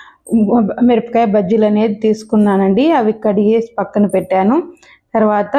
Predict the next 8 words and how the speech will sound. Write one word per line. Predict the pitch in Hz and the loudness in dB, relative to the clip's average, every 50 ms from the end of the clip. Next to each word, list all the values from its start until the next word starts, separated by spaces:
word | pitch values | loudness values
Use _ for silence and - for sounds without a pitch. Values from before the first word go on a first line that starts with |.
| 277 214 214 | 0 0 0
బౌల్లో | 214 208 208 202 208 208 226 294 370 392 - - - _ _ _ _ _ _ _ | 0 0 0 0 0 0 0 0 -2 -4 -8 -14 -20 _ _ _ _ _ _ _
క-, | - 220 202 - 208 - | -4 -2 -2 -2 -2 -2
కొద్దిగా | 226 202 180 175 214 220 254 269 277 | -2 -2 0 0 0 0 0 0 0
శనగపిండి | 233 214 214 208 202 - 233 226 220 208 208 208 | 0 2 2 0 0 0 0 0 2 2 2 2
అనేది | 196 196 196 196 220 320 370 403 359 - - _ _ _ _ _ _ _ _ _ _ _ _ _ _ _ _ _ | 2 0 0 0 0 0 -2 -2 -6 -12 -20 _ _ _ _ _ _ _ _ _ _ _ _ _ _ _ _ _
వేసుకున్నానండి. | - 269 254 247 240 247 240 - 233 220 220 214 220 214 208 240 240 214 269 339 349 - - - - - _ _ - - - - - | -2 -2 0 -2 -2 -4 -4 -2 0 0 2 2 2 0 2 2 2 2 2 0 -2 -4 -8 -14 -20 -20 _ _ -16 -14 -14 -10 -6
శనగపిండి, | - 254 233 233 233 220 233 240 226 220 220 214 262 311 - - - - _ _ - | -4 -2 0 0 0 -2 -2 -2 0 0 2 2 0 -2 -4 -6 -12 -20 _ _ -2
అందులోకి | 233 233 226 226 220 220 226 220 214 220 - | 0 2 2 2 2 2 2 0 0 0 0